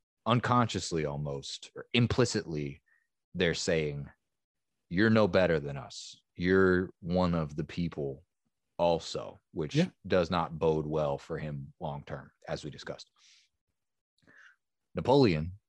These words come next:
Speaker 1: <laughs> he writes in one of his journals that, uh, he would have had, he refers to them as les canailles, which translates into, like, the mob or
Speaker 2: Yeah.
Speaker 1: the rabble.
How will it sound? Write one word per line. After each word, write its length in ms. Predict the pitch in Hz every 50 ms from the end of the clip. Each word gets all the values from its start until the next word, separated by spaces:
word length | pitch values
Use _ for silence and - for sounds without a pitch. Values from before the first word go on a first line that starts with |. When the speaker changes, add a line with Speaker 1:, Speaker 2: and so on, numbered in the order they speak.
| _ -
Speaker 1:
<laughs> 560 | - - - - - - - _ _ _ _
he 120 | 113 120
writes 380 | 117 95 101 107 110 107 - -
in 80 | 98 92
one 140 | 92 92
of 80 | 85 76
his 120 | 78 73 -
journals 640 | - 147 160 170 113 85 78 85 - - - - _ _ _ - - - _ _ _ _ _ 101
that, 360 | 95 95 95 92 92 90 90
uh, 380 | 87 85 85 85 82 82 85 - _ _
he 220 | - - - 135 139
would 160 | 127 120 110
have 120 | 107 95
had, 400 | 78 98 98 98 98 95 90 98 - _ _ _ -
he 160 | 98 101 107
refers 420 | 98 92 - - 104 101 92 -
to 60 | - 90
them 220 | 92 90 82 82
as 200 | 80 76 73 - _ - - - -
les 160 | 92 98 104
canailles, 600 | - - 101 85 82 90 98 104 113 127 143 143 135 - _ _ _ _ _ _ _ _ _ -
which 280 | 95 87 - - -
translates 580 | - - 95 92 90 82 90 90 87 85 - 95
into, 280 | 87 85 80 - 90
like, 240 | 82 78 76 71 73
the 100 | 78 80
mob 520 | 73 78 85 92 92 90 92 92 98 95 - _ - -
or 280 | - 92 82 78 76 73
Speaker 2:
Yeah. 100 | 120 117
Speaker 1:
the 100 | 80 76
rabble. 580 | 73 76 82 85 92 87 98 104 107 110 -